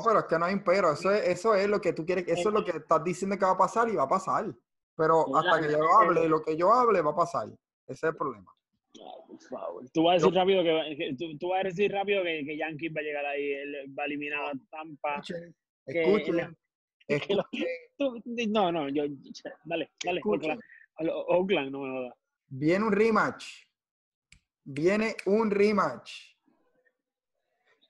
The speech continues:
Speaker 1: Chicago Indios. Chicago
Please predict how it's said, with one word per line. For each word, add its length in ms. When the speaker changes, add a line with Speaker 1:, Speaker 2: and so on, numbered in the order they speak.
Speaker 1:
Chicago 800
Indios. 1120
Chicago 920